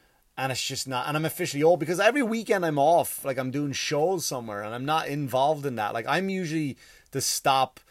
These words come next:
before you get to, like, people will go to the Dublin Deck or whatever, or whatever nightclub, and they'll meet up with the friends. They go, "What's going on, bro? Yeah, how you doing? Where were you guys?" "Oh, we just had a comedy show." "Yeah? Anyone good?"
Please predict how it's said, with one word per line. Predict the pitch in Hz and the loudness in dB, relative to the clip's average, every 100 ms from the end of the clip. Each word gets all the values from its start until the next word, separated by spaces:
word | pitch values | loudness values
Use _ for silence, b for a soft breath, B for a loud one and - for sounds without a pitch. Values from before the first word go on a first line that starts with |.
| b _ | b _
before | 113 - 156 | -12 0 2
you | 156 | 2
get | 143 127 | 2 0
to, | - | -2
like, | 110 127 120 | -4 -4 -2
people | 165 175 | -4 -2
will | 170 | -4
go | 139 143 | -2 -2
to | 139 | -2
the | 117 | -6
Dublin | 98 113 104 101 | -2 -2 -2 -4
Deck | 104 92 - | -2 -4 -4
or | 110 | -4
whatever, | 104 101 101 | -2 -2 -2
or | 104 | -2
whatever | 113 110 | -2 -2
nightclub, | 107 107 - 101 85 b b b b | -4 -6 -6 -8 -8 b b b b
and | 123 | -6
they'll | 123 | -4
meet | 123 | -2
up | 120 | -4
with | |
the | 113 | -6
friends. | - 120 117 | -8 -6 -4
They | 113 | -2
go, | 139 | -2
"What's | 135 | 0
going | 156 151 | 0 0
on, | 127 | 0
bro? | 101 123 - b b b | 0 -2 -4 b b b
Yeah, | 139 151 | 0 2
how | |
you | 151 156 | 4 4
doing? | 156 | 4
Where | 139 151 | 4 2
were | |
you | 156 | 2
guys?" | 135 120 101 | 2 0 2
"Oh, | 147 | 0
we | 151 | 0
just | 147 147 | 0 0
had | 151 | 0
a | |
comedy | - 123 110 110 | 0 -4 -4 -6
show." | - 120 110 | -6 -6 -6
"Yeah? | 117 139 175 202 185 b b | 0 6 6 4 -4 b b
Anyone | 131 147 143 131 | -2 0 0 2
good?" | 160 170 | 2 2